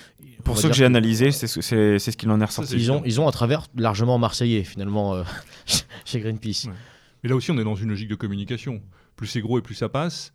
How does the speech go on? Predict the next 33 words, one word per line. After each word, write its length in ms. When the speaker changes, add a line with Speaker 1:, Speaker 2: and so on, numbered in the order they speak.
Speaker 1:
Oui. 100
Speaker 3:
Et, 240
euh, 160
quand 220
on 80
est 40
amené 220
à 60
prouver 260
les 80
choses, 240
on 60
se 80
rend 100
compte 180
qu'effectivement, 640
bah, 140
on 80
n'a 80
pas 100
forcément 320
les 160
arguments, 400
alors 160
que 80
c'est 160
quand 80
même 140
la 100
base 220
de 40
leur 140
boulot, 340